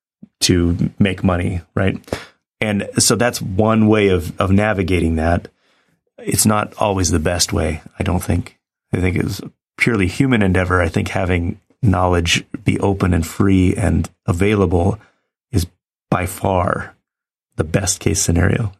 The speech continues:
It'll, you know, progress will happen much faster.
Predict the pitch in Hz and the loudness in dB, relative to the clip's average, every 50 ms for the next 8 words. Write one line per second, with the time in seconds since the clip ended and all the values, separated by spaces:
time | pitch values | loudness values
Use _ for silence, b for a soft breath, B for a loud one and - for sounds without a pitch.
0 | - - - - - - _ _ _ _ _ - - 101 95 101 95 - - _ | -6 -4 -2 -2 -2 -6 _ _ _ _ _ -6 -4 -2 -2 -2 -4 -4 -8 _
1 | _ - - 101 98 92 98 90 87 - - 98 90 87 87 _ _ _ _ _ | _ -6 -4 -2 0 2 2 2 2 0 0 0 0 0 -2 _ _ _ _ _
2 | _ _ _ _ _ _ _ _ _ _ _ _ _ _ _ _ - - 104 98 | _ _ _ _ _ _ _ _ _ _ _ _ _ _ _ _ -8 -6 -6 -4
3 | 95 117 104 92 92 101 - - - 147 135 127 123 - - 123 110 104 | -2 -2 0 0 0 -2 -2 -2 -2 0 0 0 -2 0 0 2 2 2